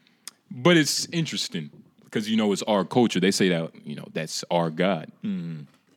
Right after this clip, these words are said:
Speaker 1: Would you be interested? <laughs> Summoning the gods, nigga, huh? Going back to your God, 'cause that's your God, nigga.
Speaker 2: It's my God.
Speaker 1: Your God. It's,
Speaker 2: But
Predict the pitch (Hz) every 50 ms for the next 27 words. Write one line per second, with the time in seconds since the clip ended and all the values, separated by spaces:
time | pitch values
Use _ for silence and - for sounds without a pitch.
0 | _ _ _ _ _ _ _ - 101 95 98 95 95 92 92 95 - 233 - -
1 | 160 - _ _ _ _ _ _ _ _ - - - - - - _ _ _ _
2 | _ _ - - - _ - - _ _ _ _ - - - - 135 113 110 107
3 | 104 104 95 117 113 117 120 117 127 139 151 135 131 - 262 - - - - -
4 | - - - 123 123 117 107 131 127 - - 101 113 165 151 113 104 92 82 80
5 | - 101 113 123 110 117 139 143 104 95 85 82 82 87 90 110 - _ - 101
6 | 123 135 127 110 104 87 76 71 - - - 101 139 120 92 80 73 - _ -
7 | - 135 139 - 117 135 - -